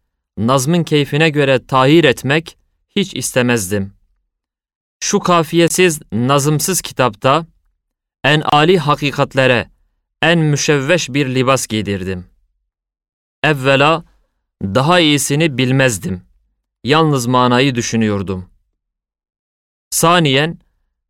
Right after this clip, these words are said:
cesedi libasa göre yontmakla rendeleyen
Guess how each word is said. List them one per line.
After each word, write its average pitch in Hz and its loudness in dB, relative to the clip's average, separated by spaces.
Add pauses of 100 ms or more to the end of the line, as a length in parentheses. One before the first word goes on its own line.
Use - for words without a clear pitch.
(180)
cesedi 151 2
libasa 147 2
göre 156 2
yontmakla 135 0
rendeleyen 135 2